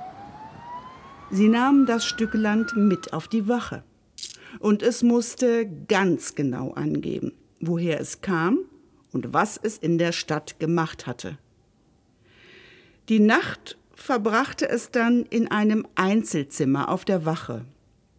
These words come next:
Und am Morgen legte es die Wolldecken schön ordentlich wieder zusammen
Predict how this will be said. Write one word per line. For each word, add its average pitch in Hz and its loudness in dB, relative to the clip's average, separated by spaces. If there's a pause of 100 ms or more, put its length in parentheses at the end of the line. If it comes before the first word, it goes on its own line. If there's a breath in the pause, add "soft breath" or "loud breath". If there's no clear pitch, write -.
(240)
Und 143 -8
am 151 -2
Morgen 175 2 (340 loud breath)
legte 196 0
es 165 -4
die 127 -10
Wolldecken 160 2
schön 220 0
ordentlich 233 2
wieder 202 0
zusammen 190 2